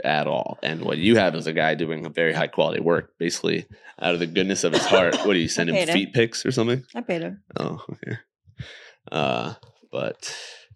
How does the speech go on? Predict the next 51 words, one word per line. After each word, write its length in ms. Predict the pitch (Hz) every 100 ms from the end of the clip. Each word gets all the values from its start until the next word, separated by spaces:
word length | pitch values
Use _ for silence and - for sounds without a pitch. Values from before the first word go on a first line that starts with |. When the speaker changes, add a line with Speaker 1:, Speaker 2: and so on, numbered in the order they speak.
| _ _ _ _
Speaker 1:
yeah, 220 | - 73 -
sh-, 160 | - - -
I 60 | 80
Speaker 2:
Not 40 |
as 20 |
Speaker 1:
always, 180 | 85 85
Speaker 2:
much 60 | -
as 40 |
Speaker 1:
always, 200 | 113 127
Speaker 2:
you 40 | 123
paid 60 |
Speaker 1:
always 220 | 131 156 156
Speaker 2:
for 60 |
Speaker 1:
gotta 140 | 143 131
Speaker 2:
that. 20 |
Speaker 1:
send 180 | - 113
a 60 |
shout 240 | 98 101 90
out 60 | 92
to 60 |
that 180 | 76 554
guy 160 | - - - - -
Speaker 2:
<coughs> 80 | -
Speaker 1:
'cause 180 | 90 -
he's 200 | 104 90
the 80 |
shit. 320 | 82 - - - _ -
Speaker 2:
<coughs> 840 | - - - 508 - - - 302 277
He's 240 | 285 277
super 240 | - 302 277
talented, 440 | 254 214 214 214
and 100 | 208
I 80 | 208
think 180 | 233 285
we'll 160 | 294
circle 300 | 294 294 269
back 300 | 247 285 285
to 100 | 285
all 120 | 220 196
this 140 | 196
stuff. 300 | - 220 220
You 80 | 190
know, 60 | 180
Norton 320 | 190 247 285
has 240 | - 180
actually 320 | 196 196 - 196
asked 260 | 170 185 214
me 80 |
about 200 | 185 185
it 120 | 165 -
too. 360 | 220 196 107